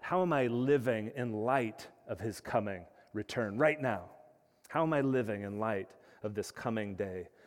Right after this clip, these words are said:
of the Lord? The Lord has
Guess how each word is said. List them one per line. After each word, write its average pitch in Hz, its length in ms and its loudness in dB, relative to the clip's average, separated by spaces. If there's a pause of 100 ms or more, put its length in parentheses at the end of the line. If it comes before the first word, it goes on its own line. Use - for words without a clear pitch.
(140)
of 101 120 -6
the 95 100 -6
Lord? 87 400 -8 (1080)
The 113 80 0
Lord 139 260 4
has 127 380 4